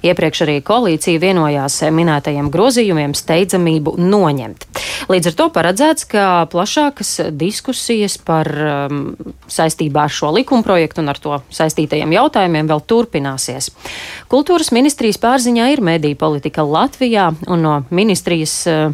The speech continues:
iepriekš nāca arī pretrunīgi vērtētie priekšlikumi par krievu valodu sabiedriskajos medijos.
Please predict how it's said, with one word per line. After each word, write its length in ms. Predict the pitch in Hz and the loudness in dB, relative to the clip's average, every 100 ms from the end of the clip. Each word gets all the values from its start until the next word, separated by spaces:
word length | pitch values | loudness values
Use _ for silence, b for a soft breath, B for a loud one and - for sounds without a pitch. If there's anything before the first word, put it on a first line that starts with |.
| 139 | -2
iepriekš 420 | 180 180 170 - | -2 0 0 0
nāca 380 | 175 202 - 185 | 2 2 0 0
arī 320 | 175 160 156 147 - - | 2 2 0 -4 -12 -4
pretrunīgi 600 | - 208 226 185 160 151 | 0 0 0 0 2 0
vērtētie 480 | 160 196 170 143 139 | 0 0 0 -2 -4
priekšlikumi 640 | 127 220 254 220 208 202 190 | -2 -2 0 -4 -2 -2 0
par 200 | 185 175 | -2 -2
krievu 420 | - 320 262 147 | 0 2 2 2
valodu 360 | 160 160 135 | 0 2 0
sabiedriskajos 800 | 131 175 160 139 147 - 151 147 | -2 -2 -2 -2 -4 -2 -2 0
medijos. 580 | 170 175 165 139 120 - | 0 0 0 -2 -4 -8